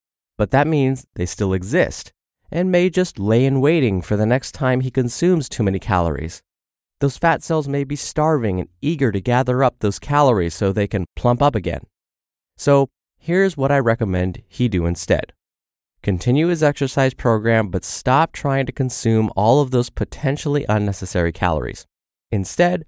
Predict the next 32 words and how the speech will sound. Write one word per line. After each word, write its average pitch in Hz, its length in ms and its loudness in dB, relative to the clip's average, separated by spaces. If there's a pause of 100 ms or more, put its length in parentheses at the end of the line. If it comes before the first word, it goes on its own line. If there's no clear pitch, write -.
(120)
focus - 400 0
on 214 100 -4
consuming 147 680 -2
nutrient-rich 139 800 0 (160)
whole 107 240 2
foods - 560 0 (320)
and 175 260 2
meeting 131 280 2
his 127 180 0
daily 101 360 2
caloric 87 400 0
needs. 120 440 -2 (460)
These 185 180 2
foods 147 220 4
would 151 100 4
include 123 420 2 (100)
vegetables 143 680 0
like 104 200 0
leafy 101 340 -2
greens, 127 500 0 (360)
nuts 101 480 0
and 101 120 -2
seeds, 143 720 -2
beans 101 320 -2
and 90 180 -2
lentils, 147 640 0
lean 92 320 -2
proteins 151 760 0
like 85 240 -4
poultry 127 500 0
and 85 120 -2
fish, 165 440 0